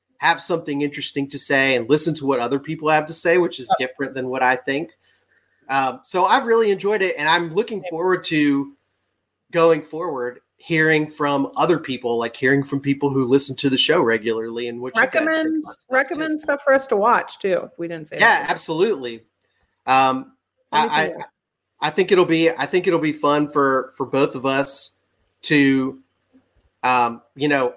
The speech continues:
Speaker 1: continue to, like, push ourselves to watch stuff that we wouldn't normally have watched because
Speaker 2: Yeah.
Speaker 1: somebody, somebody, I mean, like, that's to me one of the fun things about Pop Culture Potluck too, is, like,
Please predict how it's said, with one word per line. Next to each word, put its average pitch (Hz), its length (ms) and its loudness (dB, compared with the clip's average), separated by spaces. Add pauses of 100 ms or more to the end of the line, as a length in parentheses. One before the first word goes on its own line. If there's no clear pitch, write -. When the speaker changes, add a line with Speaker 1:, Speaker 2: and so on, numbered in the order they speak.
Speaker 1:
continue 196 540 2
to, 175 80 4
like, 165 280 2
push 185 220 0
ourselves 175 400 0
to 147 100 -10
watch 139 280 0
stuff - 280 -6
that 127 200 -6
we 135 180 -2
wouldn't 147 340 4
normally 135 540 0
have 123 160 -10
watched - 580 -4 (260)
because 131 280 -2
Speaker 2:
Yeah. 175 80 4
Speaker 1:
somebody, 139 640 -2
somebody, 151 500 -4
I - 60 -6
mean, 180 140 2
like, 175 160 0
that's 269 220 2 (200)
to 165 100 -8
me 175 180 4
one 143 220 0
of 131 60 -4
the 127 80 -8
fun 139 260 -4
things 139 240 -4
about 131 320 2 (500)
Pop 135 240 0
Culture 143 260 -6
Potluck 123 500 -2
too, 147 240 0
is, 123 120 -2
like, 123 320 0